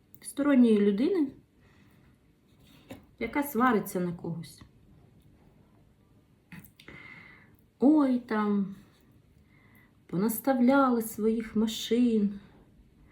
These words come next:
або ой, порозкидували сміття, або там ще щось, нема де ходить, нема де там. Да? Були такі історії.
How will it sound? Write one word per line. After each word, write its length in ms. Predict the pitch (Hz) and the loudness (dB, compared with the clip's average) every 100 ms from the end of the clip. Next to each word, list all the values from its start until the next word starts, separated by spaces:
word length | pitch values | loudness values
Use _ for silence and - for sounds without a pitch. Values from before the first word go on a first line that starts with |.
| - - - - - - | -20 -20 -20 -20 -20 -12
або 360 | 190 175 202 208 | -6 -2 -2 2
ой, 520 | 247 277 277 247 220 - - - - _ | 2 4 4 2 -2 -10 -20 -20 -20 _
порозкидували 1080 | - 190 240 - - 277 285 240 240 233 226 | -6 -2 -2 -6 -4 0 2 2 0 2 0
сміття, 960 | 220 - 202 240 - - 240 247 226 220 - _ _ _ - - - - - - - _ _ _ _ _ _ - | -2 -2 0 0 -4 0 2 2 -2 -8 -20 _ _ _ -20 -20 -20 -20 -20 -20 -20 _ _ _ _ _ _ -10
або 240 | 170 208 | -6 -4
там 200 | 247 277 | 0 0
ще 400 | 262 - 269 269 | 0 -2 0 0
щось, 340 | 254 262 247 - | 0 -4 -4 0
нема 380 | 233 247 262 | 4 4 4
де 140 | 247 247 | 2 0
ходить, 640 | - 254 220 254 247 - | -2 -2 0 0 0 0
нема 360 | 240 240 247 254 | 2 4 4 4
де 160 | 240 | 0
там. 320 | 240 247 220 220 - - - - - _ _ _ _ - | -2 -2 -2 -4 -10 -20 -20 -20 -20 _ _ _ _ -12
Да? 80 | 240 - - - - - - - - _ _ - | -12 -12 -20 -20 -18 -18 -20 -20 -20 _ _ -8
Були 220 | 180 240 | 0 2
такі 300 | 233 175 - | 2 0 -4
історії. 560 | 185 - 175 165 170 165 | -8 -6 -6 -6 -6 -10